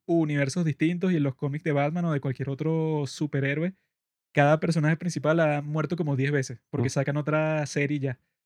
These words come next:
Speaker 1: Entonces yo creo que en el cine pueden hacer lo mismo, pues, o sea, no tienen que copiarse de Marvel como intentaron al principio, sino que los tipos pueden decir y que, bueno, eso, yo hago este Batman,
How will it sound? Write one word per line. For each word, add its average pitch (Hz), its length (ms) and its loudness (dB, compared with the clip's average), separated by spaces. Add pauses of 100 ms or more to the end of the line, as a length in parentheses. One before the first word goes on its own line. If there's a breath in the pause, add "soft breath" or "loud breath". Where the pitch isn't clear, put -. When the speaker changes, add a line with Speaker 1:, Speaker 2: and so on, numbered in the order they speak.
(140)
Speaker 1:
Entonces 139 260 2
yo 156 80 2
creo 170 160 2
que 190 260 0
en 156 100 0
el 147 120 0
cine 160 300 0
pueden 170 520 0
hacer 151 340 -4
lo 165 120 0
mismo, 160 260 -2
pues, 135 160 -4
o 131 40 -4
sea, 135 140 -4
no 135 360 -4
tienen 151 280 -2
que 165 440 0
copiarse 143 460 -4
de 175 80 0
Marvel 170 360 0
como 147 200 -4
intentaron 135 460 -2
al 175 120 -2
principio, 143 460 -4 (580)
sino 165 200 4
que 160 80 0
los 156 120 2
tipos 165 240 0
pueden 185 540 -2
decir 151 240 2
y 160 60 -2
que, 165 80 -4
bueno, 165 160 -2
eso, 156 180 -2
yo 139 160 0
hago 147 160 0
este 170 160 -2
Batman, 180 460 -2